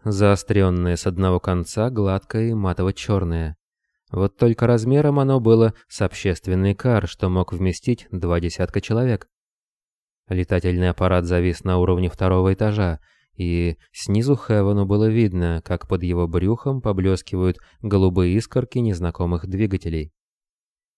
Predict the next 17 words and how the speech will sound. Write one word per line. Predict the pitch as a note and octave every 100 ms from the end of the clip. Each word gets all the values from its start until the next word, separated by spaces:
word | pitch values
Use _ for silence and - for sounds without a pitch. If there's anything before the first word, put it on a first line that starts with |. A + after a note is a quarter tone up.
| _
Летающая | - A2 A#2+ A#2 G#2 - G2+
штука | F2+ - G2 G2
испускала | F2+ - F#2 - F#2
низкий | F2+ F#2 F2+ - F2
гул | F2+ F#2 A2 B2+ - _ _
и | A2
покачивалась | F#2+ F#2+ F2+ - F2+ F2+ -
из | F2
стороны | - - F#2+ F#2 F#2+
в | -
сторону, | - A#2 G#2 F2 - -
словно | - G#2+ G#2 F#2 F2+
выискивая | F2+ A#2 B2+ - F2+ E2
своим | - F2 E2+
узким | F2 - F#2+ F#2
носом | F#2 - G#2+
цель. | - C3+ A#2 E2